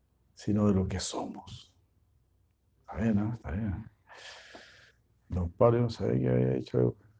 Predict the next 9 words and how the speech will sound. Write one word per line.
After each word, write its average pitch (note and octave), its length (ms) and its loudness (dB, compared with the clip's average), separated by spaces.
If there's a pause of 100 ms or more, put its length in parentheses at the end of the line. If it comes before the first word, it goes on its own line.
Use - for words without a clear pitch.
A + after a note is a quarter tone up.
(240)
cosas A#2 340 -4
así C3 100 -2
por A#2 220 -2
el A2 80 -6
estilo. - 320 -6 (2750)
La G#2+ 140 0
felicidad A#2+ 560 8
es B2 120 4
interna. A2+ 600 6